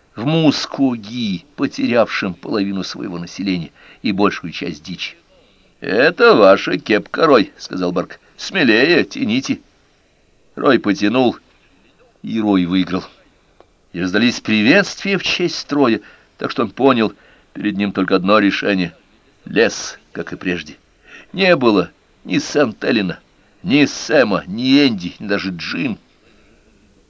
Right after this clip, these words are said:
Потом он понял, что выбрал себе в удел лесное одиночество, и стал наблюдать за индейцем Бобом. Индеец не привык играть серьёзными жизненными вопросами,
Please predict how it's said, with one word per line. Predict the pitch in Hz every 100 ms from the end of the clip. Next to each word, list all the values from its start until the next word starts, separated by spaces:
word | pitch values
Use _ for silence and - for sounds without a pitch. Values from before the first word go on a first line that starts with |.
| _
Потом | - 85 - 120
он | 92
понял, | 82 101 92 85
что | - -
выбрал | 85 135 135
себе | 135 - 123
в |
удел | 123 110 127
лесное | 117 - - 127 120
одиночество, | 110 113 101 - - - _ _ _ _ _ _ _ _ -
и | 139
стал | - - - 180
наблюдать | 165 151 143 110 107 101 - _ _ _ -
за | 87
индейцем | 85 80 95 - 95
Бобом. | 85 85 78 - _ _ _ _ _ _ _ _ _ _ _ _ _ - - - - -
Индеец | 175 185 175 240 147 -
не | 139
привык | 135 131 208 233 117
играть | 95 101 98
серьёзными | - 107 98 95 101 87 95 95 95
жизненными | 90 95 85 92 92
вопросами, | 95 95 85 87 139 139 131